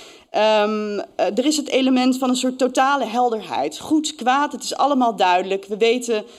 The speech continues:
wie er aan de goede kant van de geschiedenis stonden en wie aan de slechte kant. Dat zijn natuurlijk allemaal elementen die kleven aan de apocalyps die problematisch zijn, denk ik. Goed,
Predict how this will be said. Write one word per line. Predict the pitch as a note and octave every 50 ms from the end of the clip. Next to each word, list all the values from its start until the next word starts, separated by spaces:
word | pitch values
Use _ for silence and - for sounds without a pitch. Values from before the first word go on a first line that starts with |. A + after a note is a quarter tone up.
| - _
wie | - G#3 A#3 A#3 G#3+
er | G#3+ G3+ F#3+ F3+ - -
aan | - G#3
de | G3+ G3+
goede | - - B3 B3+
kant | - G3+ E3+ E3 F3+ -
van | - F#3+
de | F3+
geschiedenis | - - - - G3+ F#3+ F#3+ F#3 F3 E3+ - - - -
stonden | - - - G#3 F3+ F3+ F3+ -
en | -
wie | F#3+ F#3 F#3
aan | F3
de | F3+ F3+
slechte | - - F#3 F3+ - -
kant. | - - - - D#3+ - - - - - - - - - - _
Dat | - B3 B3+
zijn | - D4+ C4+
natuurlijk | B3+ C4 A3+ A#3+ A#3+ -
allemaal | - C4+ D#4+ D#4 D4 C#4+ C4
elementen | - A#3 A3+ G#3 A3 G#3+ A3+ C4+ D4+ D#4 D#4 E4+ F4+ A4 G#4+ - -
die | - A3+ A3
kleven | - - B3+ B3 C#4 D#4+ - C#4+
aan | G#3 G#3+
de | G#3
apocalyps | F3+ G3+ A3+ G#3 G3+ A3 A3 A#3 D4 D#4 - - - - -
die | F3+ E3+ G#3+ A3+ A#3 B3 B3
problematisch | B3 A#3 A3 G#3+ A#3 A#3+ B3 B3 A3+ E3 F#3+ F3+ - -
zijn, | F#3 F3 C3 B2+ C#3+ C#3 - - _ _ _
denk | - F#3+ F3 D3+ D3+
ik. | D#3+ A#2+ - - - - _ _ _ _ _ _ _ _ _ _ _ _ _ _ - - - _ _ _ _
Goed, | - - - D4 A#3 - - - -